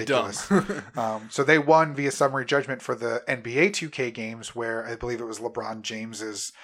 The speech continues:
Speaker 2: tattoo artist was like, "Yeah, that's my work that you've put in all the N B A games." And the judge was like, "Listen, you can't really tell in the video game what even is there. Like, you know they're tattoos, but, like, you can't tell what those are.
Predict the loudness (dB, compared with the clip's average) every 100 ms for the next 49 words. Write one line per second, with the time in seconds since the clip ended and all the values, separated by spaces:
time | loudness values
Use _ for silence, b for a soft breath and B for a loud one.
0 | B B B -4 -2 -2 -4 -4 -4 -6
1 | -6 -6 -2 -2 -2 -4 -4 -6 -4 -6
2 | -6 -12 -12 -8 -8 -8 -10 -12 -14 -10
3 | -6 -6 -6 -12 -14 -16 -12 -10 -10 -10
4 | -8 -6 -8 _ B B B B B -2
5 | -2 -2 -8 -12 -20 -20 _ -12 -6 4
6 | 4 4 -2 -2 0 0 -2 -2 -2 -8
7 | -10 -8 -6 -6 -8 -8 -12 -14 _ -6
8 | -2 -2 -4 -12 -8 -6 -4 -4 -6 -12
9 | -12 -10 -4 0 0 0 -6 -8 -10 -12
10 | -14 -16 -16 -14 -12 -12 -12 -12 -10 -12
11 | -14 -16 -12 -10 -10 -12